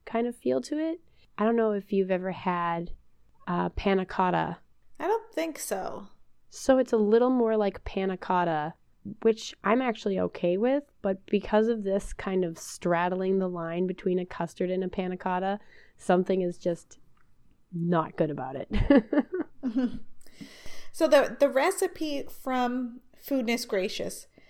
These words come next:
Speaker 2: uh, leaves out some details that I think would be helpful that you can get from going to the, the adapted recipe from white on rice couple dot com. Uh, while we were making it, I felt like we kept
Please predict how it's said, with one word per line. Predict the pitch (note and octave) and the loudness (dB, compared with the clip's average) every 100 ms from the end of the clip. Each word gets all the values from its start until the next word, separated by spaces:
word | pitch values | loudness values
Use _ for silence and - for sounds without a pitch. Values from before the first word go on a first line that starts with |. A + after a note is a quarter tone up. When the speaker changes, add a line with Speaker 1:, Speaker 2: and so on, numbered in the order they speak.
| - - - - | -20 -20 -16 -2
Speaker 2:
uh, | G#3+ G3 - | 0 2 0
leaves | A3 B3 D#4+ G4+ E4 | -2 0 2 2 2
out | C4 B3 C4 A#3+ - - | 2 4 4 2 -4 -16
some | - - A3+ G#3+ G3+ | -10 -2 -2 -2 -4
details | A3+ A3+ A#3 A#3+ A3+ B3 C4+ - - _ | -6 -6 -2 2 4 2 0 -6 -10 _
that | - G#3 | -2 0
I | G3 | 0
think | - A#3+ A#3+ - - A#3 | -2 -2 -4 -10 -6 -2
would | G#3+ - | -2 -2
be | G3+ G3 | -4 -4
helpful | - A3+ A#3 - F#3 A#3+ - - - - - _ - | -2 -2 -2 -4 0 -2 -4 -18 -18 -20 -20 _ -4
that | A3+ G3+ B2+ | 2 2 2
you | A3 | -4
can | A#3+ B3 G#3+ | -2 -2 -2
get | G3+ G#3 G#3 - | 4 2 2 -4
from | A#3 G#3+ | -4 -2
going | G#3 G#3 G3+ G3+ G3+ G3 | 0 0 0 -2 -4 -8
to | - A3 G#3 G3 | -10 -4 -2 -2
the, | G3 G3 F#3 - - | -2 -2 -2 -4 -8
the | - F3 | -4 -2
adapted | F#3 F#3+ G3 G3 F#3+ | 2 2 2 0 -2
recipe | F#3 F3+ G3 G3+ - F#3 F3+ | 0 -2 -4 -12 -6 -6 -6
from | F3+ F3 E3+ E3+ - - - G3+ | -8 -6 -6 -8 -14 -20 -18 -4
white | G3 F#3 | 0 0
on | F3 | -2
rice | F3 F3 G#3 | -4 -4 -4
couple | - G#3 A#3 C#4 C#4+ - - | -6 -6 -4 -6 -8 -16 -10
dot | B3 C4 | -8 -6
com. | C#4+ D#4+ - - - _ _ - | -6 -8 -16 -20 -20 _ _ -6
Uh, | G#3 - | -4 -2
while | G#3+ C4 D#4 | 4 4 4
we | D#4+ C4 | 2 0
were | A3 | 0
making | G#3+ A3+ C#4 - G#3+ | 2 0 0 0 -2
it, | F3 E3+ E3 | 0 -2 -2
I | G#3+ | -4
felt | G3 | -2
like | G3 A3+ | -2 -2
we | A3 | -4
kept | - A#3 G3+ | 0 0 0